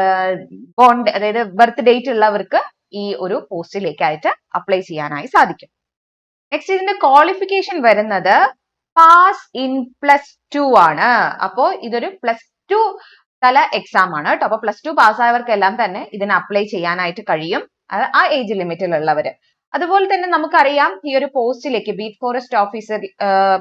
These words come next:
പോസ്റ്റിലേക്ക് നമുക്ക് ഫിസിക്കൽ സ്റ്റാൻഡേർഡ്സ് ഉണ്ട് അല്ലെ, ഫിസിക്കൽ ടെസ്റ്റ് ഉണ്ടാകും. അപ്പോ മെയിൽ കാൻഡിഡേറ്റ്സിന് ഫീമെയിൽ കാൻഡിഡേറ്റ്സിനും സെപ്പറേറ്റ് ആയിട്ടുള്ള ഫിസിക്കൽ, ആ, ആ,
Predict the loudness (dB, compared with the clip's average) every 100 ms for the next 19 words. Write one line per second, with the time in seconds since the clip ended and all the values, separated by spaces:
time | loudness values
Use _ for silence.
0 | 0 -4 -4 -6 -6 -2 -2 -2 _ _
1 | _ -6 -2 0 0 -2 -14 -8 -6 -6
2 | -4 -4 -2 -2 0 -2 -4 -6 -2 -2
3 | -4 -8 -8 -8 -4 0 -2 -2 -6 -4
4 | -2 -2 -4 -10 _ _ _ -4 0 0
5 | 0 0 0 -2 -2 -2 -2 -4 -6 -8
6 | -8 -6 -6 -8 _ _ _ _ -6 -4
7 | -4 -2 -2 -2 -4 -4 -4 -10 -10 -10
8 | -14 -8 -8 -6 -2 -2 -2 -8 -8 -12
9 | -8 -10 -10 _ -4 -2 0 -4 -6 -20
10 | -8 2 4 4 -2